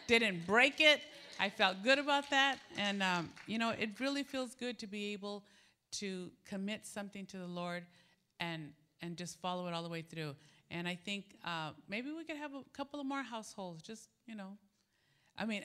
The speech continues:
when I said fast, I mean, I didn't even, I ran out of garbage bags yesterday. Yesterday. I mean, we're talking, no, I didn't go anywhere. Uh, and I, and like I said, my makeup's gonna stretch till tomorrow. It's go-,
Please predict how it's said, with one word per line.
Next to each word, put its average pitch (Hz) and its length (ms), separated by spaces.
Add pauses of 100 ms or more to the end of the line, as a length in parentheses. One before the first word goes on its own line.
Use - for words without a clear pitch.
when 226 200
I 302 140
said 277 340
fast, 247 320
I 208 40
mean, 220 140
I 262 120
didn't 277 180
even, 233 180 (380)
I 214 100
ran 240 240
out 233 100
of 202 140
garbage 226 460
bags 220 340 (320)
yesterday. 190 800 (800)
Yesterday. 185 800
I 175 60
mean, 190 160
we're 254 120
talking, 277 520
no, 220 280
I 233 100
didn't 277 180
go 233 280 (160)
anywhere. 214 500 (680)
Uh, 175 320 (720)
and 190 140
I, 202 240
and 185 260
like 175 200
I 180 60
said, 196 300
my 185 140
makeup's 208 440
gonna 196 160
stretch 196 340
till 185 140
tomorrow. 170 440 (720)
It's 185 200
go-, 175 160